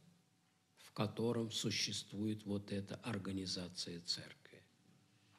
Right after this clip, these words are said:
Я не знаю, приходилось ли вам когда-нибудь слышать или читать, но я что-то такое никак не нахожу этого. В чем причина тех катастроф в России,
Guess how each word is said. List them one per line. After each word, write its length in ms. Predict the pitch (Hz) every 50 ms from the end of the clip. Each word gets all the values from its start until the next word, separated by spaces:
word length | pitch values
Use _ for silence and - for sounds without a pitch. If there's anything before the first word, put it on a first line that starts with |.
| - - - - - - - - - - - - - - - - - - - - - - - - - -
Я 80 | 214 226
не 40 |
знаю, 200 | 226 254 202 175
приходилось 520 | - - 117 - 147 147 185 - - - -
ли 60 | 117
вам 160 | 107 101 104
когда-нибудь 720 | 101 - 104 95 92 98 98 95 92 95 90 - - - - - - - - - - - - - - - - -
слышать 760 | - - - - - - - - - 104 101 - - - - - - - -
или 200 | - 104 104 98
читать, 520 | 101 - - 131 - - 107 98 90 87 - - -
но 120 | 98 101 104
я 220 | 120 160 165 143
что-то 360 | - - - - 151 139 135 131
такое 500 | - 139 - - 143 139 127 123 - - - - - 113 110 101 104 104 98
никак 500 | 104 117 120 117 117 151 147 131 147 -
не 60 | 110
нахожу 420 | 101 104 104 101 - 98 98 98 92 -
этого. 380 | - - 92 - - - - - - - - - - _ _ - - -
В 80 | -
чем 240 | - 160 165 151 147
причина 600 | 147 135 120 - - - 151 139 127 113 107 101
тех 240 | - - 147 127 110
катастроф 520 | - - - 104 101 - - - 175 175 175 - - - - - - - - - _ _ - - - - - - - - - - - - - - - - - - - - - - - - - _ _ _ -
в 80 | 180
России, 640 | 175 208 - - - - 151 139 110 92 85 87